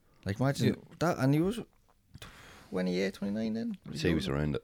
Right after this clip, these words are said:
Speaker 2: Yeah.
Speaker 1: That's mad to think of. He's only the A side after that fight.
Speaker 2: But see,
Speaker 1: Nearly
Speaker 2: the,
Speaker 1: thirty
Speaker 2: the,
Speaker 1: years
Speaker 2: the
Speaker 1: of age.
Speaker 2: smaller fighters never get the shine they deserve, like.
Speaker 1: And that's when he started really making his money.
Speaker 3: Yeah.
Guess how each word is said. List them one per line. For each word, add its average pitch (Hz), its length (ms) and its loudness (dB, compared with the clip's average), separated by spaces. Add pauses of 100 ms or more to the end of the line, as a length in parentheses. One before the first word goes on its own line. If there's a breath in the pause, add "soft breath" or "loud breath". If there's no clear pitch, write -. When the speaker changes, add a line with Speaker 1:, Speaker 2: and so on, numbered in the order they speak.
(120)
Speaker 2:
Yeah. 101 300 4 (2000 loud breath)
Speaker 1:
That's - 180 0
mad 110 220 6
to 95 80 0
think 98 200 2
of. 92 80 -2
He's 95 160 0
only 101 320 2 (840)
the - 140 -2
A 98 140 2
side 90 340 0 (100)
after 85 360 -4 (1040)
that 87 200 -4
fight. 85 340 -4
Speaker 2:
But 127 100 10
see, - 120 8
Speaker 1:
Nearly 107 120 12
Speaker 2:
the, 98 80 6
Speaker 1:
thirty 107 140 10
Speaker 2:
the, - 40 12
Speaker 1:
years 92 140 6
Speaker 2:
the 139 60 12
Speaker 1:
of 127 60 10
age. 98 80 8
Speaker 2:
smaller 139 280 12
fighters 101 420 10
never 92 240 4
get 85 180 2
the 95 60 -2
shine 87 280 0
they 85 100 0
deserve, 82 340 2
like. - 200 -10 (100)
Speaker 1:
And 101 100 2
that's 147 240 4
when 139 100 8
he 101 60 6
started 107 300 6
really 110 240 8
making 92 280 2
his 85 100 -4
money. 82 280 -2
Speaker 3:
Yeah. 69 180 -4